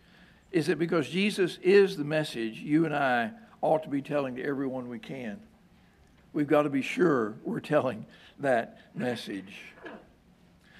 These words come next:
Sometimes, even in the church, we've been confused about that,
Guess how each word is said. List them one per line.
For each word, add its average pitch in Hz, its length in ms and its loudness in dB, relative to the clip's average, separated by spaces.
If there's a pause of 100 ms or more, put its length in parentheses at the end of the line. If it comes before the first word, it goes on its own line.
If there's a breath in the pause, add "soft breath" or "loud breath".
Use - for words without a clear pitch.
(120 loud breath)
Sometimes, 156 920 4 (180)
even 170 240 2
in 156 120 0
the 147 80 -2
church, 127 480 2
we've 143 160 0
been 131 200 -4
confused 120 760 -4 (400 loud breath)
about 123 380 2
that, 135 480 0